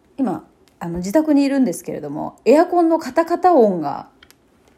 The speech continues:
自然治癒していることに今気がつきましたね。今、エアコンついてるんですけども、あの、いつもの壊れたカタカタ音がしないですね。してないよね。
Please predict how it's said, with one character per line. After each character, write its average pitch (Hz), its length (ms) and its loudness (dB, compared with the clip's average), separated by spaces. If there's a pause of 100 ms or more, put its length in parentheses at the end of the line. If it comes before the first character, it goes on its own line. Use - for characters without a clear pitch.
(340)
自 233 280 -4
然 302 200 6
治 302 200 -6
癒 214 80 0
し - 120 -8
て 202 140 2
い 202 60 4
る 202 80 0
こ 202 100 -2
と 196 160 -2
に 165 160 -8
今 185 160 -4
気 - 160 -18
が 175 140 -4
つ - 100 -18
き - 80 -14
ま 180 100 -10
し 175 60 -14
た - 80 -10
ね。 139 240 -14
今、 180 240 -8
エ 226 140 -2
ア 311 60 -2
コ 330 120 -6
ン 311 80 -2
つ 311 100 -4
い 294 60 -2
て 247 100 -2
る 170 120 -2
ん - 20 -10
で 135 80 -10
す 143 100 -18
け 143 120 -12
ど 156 80 -12
も、 160 100 -8
あ 135 60 -6
の、 165 100 -4
い 269 80 0
つ 269 140 -6
も 180 100 -2
の 139 240 -10
壊 269 220 0
れ 226 80 0
た 254 100 -4
カ 175 140 -14
タ 254 100 -4
カ 254 140 -6
タ 240 160 2
音 156 120 -4
が 147 100 -14
し - 180 -10
な 233 100 -2
い 233 60 -2
で - 80 -12
す - 100 -20
ね。 - 180 -16 (2000)
し - 100 -20
て 254 80 0
な 294 140 6
い - 60 0
よ - 40 -12
ね。 - 300 -16